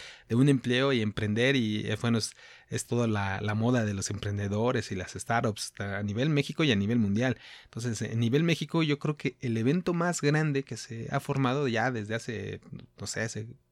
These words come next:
cerca de trece, catorce años, que a lo mejor quince años,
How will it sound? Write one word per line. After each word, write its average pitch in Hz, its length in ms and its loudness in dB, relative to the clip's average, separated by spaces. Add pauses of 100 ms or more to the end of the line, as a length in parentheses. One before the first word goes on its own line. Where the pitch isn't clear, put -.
(160)
cerca 110 360 -6
de 98 320 -6 (880)
trece, 110 440 -2
catorce 117 380 -6
años, 107 180 -6
que - 120 -8
a 101 40 -6
lo 104 80 -4
mejor 101 200 -4
quince 120 260 0
años, 113 360 0